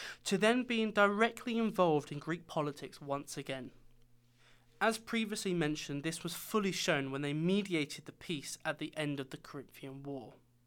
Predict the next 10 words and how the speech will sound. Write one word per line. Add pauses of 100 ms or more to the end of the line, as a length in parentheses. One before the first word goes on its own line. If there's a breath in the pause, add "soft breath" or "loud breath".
(760 loud breath)
This
war
also
caused
Greece
to
become
inherently
less
powerful,